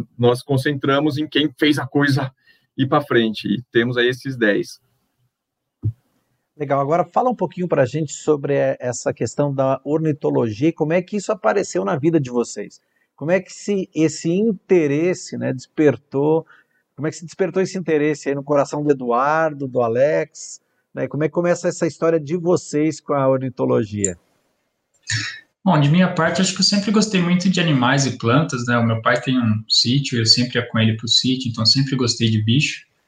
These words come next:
Speaker 3: E meu pai criava algum, ele cria alguns bichos em casa também, algumas aves exóticas. Então, eu sempre gostei muito de, de,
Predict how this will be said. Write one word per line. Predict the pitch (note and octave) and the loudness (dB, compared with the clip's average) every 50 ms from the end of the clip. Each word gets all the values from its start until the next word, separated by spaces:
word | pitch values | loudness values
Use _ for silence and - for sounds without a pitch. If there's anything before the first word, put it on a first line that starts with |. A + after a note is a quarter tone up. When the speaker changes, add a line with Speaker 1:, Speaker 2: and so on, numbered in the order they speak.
| _ _ _ _ _ _ _ - - - _ _ _ _ _ _ | _ _ _ _ _ _ _ -20 -20 -20 _ _ _ _ _ _
Speaker 3:
E | B2 A#2+ A#2 A#2 A#2 A2+ A#2+ | -2 0 0 2 2 2 2
meu | C3 C3 C3 | 2 2 2
pai | D#3 E3 E3 - - - _ _ _ - | 2 0 0 -2 -8 -14 _ _ _ -2
criava | E3+ D#3+ D#3 D3+ D3+ | 0 2 2 2 2
algum, | D#3 C#3+ C#3+ D3 C#3+ C#3 C3 | 2 2 4 4 4 4 2
ele | B2 A#2 A#2 B2 B2 | 0 -2 -2 -2 -2
cria | - C3+ C3+ | 0 2 2
alguns | C3 C3 C3 A#2+ A#2+ A2+ | 2 2 0 0 0 0
bichos | A2+ A#2+ C3 C3 - A#2+ G#2+ | 0 0 0 0 -2 0 0
em | A2 A2 | 0 0
casa | A2 A2+ A2+ A#2 A#2 A2+ G#2+ | 2 2 2 2 2 0 -4
também, | - G#2 G2+ G#2+ A#2 A#2+ | -4 -4 -2 0 0 0
algumas | A#2+ A2 G#2+ G#2+ A2 A2 G#2+ | 0 0 0 0 0 2 2
aves | A2 G#2+ G#2+ G#2+ A2 | 2 0 2 0 0
exóticas. | A2+ G#2+ G#2+ A2 A2+ C3 C3+ - - - A2 A2 - - - - _ _ | 0 0 0 0 0 0 0 -2 -6 -6 -6 -4 -4 -6 -8 -12 _ _
Então, | A2+ A2+ A2+ A2 - A#2+ B2 B2+ B2+ | -4 -4 -4 -4 -2 0 0 0 2
eu | B2+ | 2
sempre | B2+ - E3 E3 - F#3+ | 2 2 2 0 0 2
gostei | F3+ F3 - - D#3+ | 0 2 2 0 0
muito | D#3+ D#3+ D#3+ - D#3+ | 2 0 0 0 -2
de, | D#3 D#3 D#3 D3+ D3 C#3 | -2 0 2 2 2 2
de, | C3+ C3+ C3+ C3 B2+ B2 A#2+ A#2 A2 A2 G#2+ G#2+ A2 | 0 0 -2 0 0 0 0 0 0 0 0 0 -2